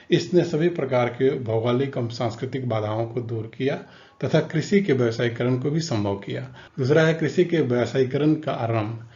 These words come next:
अंग्रेजी सरकार द्वारा कृषि के व्यवसायीकरण भारतीय अर्थव्यवस्था के लिए एक बड़ी उपलब्धि मानी जाती है। भारत में अंग्रेजी शासन आने से पूर्व भारतीय कृषि स्वपोषित प्रकृति का था, परंतु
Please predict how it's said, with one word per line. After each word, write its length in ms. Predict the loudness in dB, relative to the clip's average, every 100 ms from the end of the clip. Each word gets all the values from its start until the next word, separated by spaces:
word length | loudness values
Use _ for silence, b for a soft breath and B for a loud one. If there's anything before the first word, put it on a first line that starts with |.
| B
अंग्रेजी 420 | -2 6 6 6 2
सरकार 520 | 0 -4 2 2 2
द्वारा 320 | 0 0 0
कृषि 340 | -4 -8 -6
के 180 | -4 -2
व्यवसायीकरण 800 | 0 0 -2 -4 -4 -2 -2 -2
भारतीय 420 | -4 -4 -4 -4
अर्थव्यवस्था 520 | -4 -4 -6 -6 -6
के 240 | -8 -8 -8
लिए 120 | -6
एक 140 | -4
बड़ी 160 | 0 2
उपलब्धि 360 | 2 -2 -2 0
मानी 240 | 0 -2
जाती 340 | -4 -4 -6
है। 180 | -8 -8 -10 B B B B -2
भारत 360 | 4 6 4 2
में 300 | 0 0 -6 B B
अंग्रेजी 360 | 2 6 6 4
शासन 420 | 2 -2 -2 -4
आने 260 | 0 0 -2
से 160 | -4
पूर्व 420 | -4 -2 -2 -2 -10 B B B -4
भारतीय 420 | 2 2 4 2
कृषि 340 | 2 0 0 -4
स्वपोषित 680 | -2 0 0 0 -4 -4 -6
प्रकृति 480 | -6 -4 -4 -2
का 160 | 2 2
था, 300 | 2 -4 -2
परंतु 480 | 0 0 4 2 2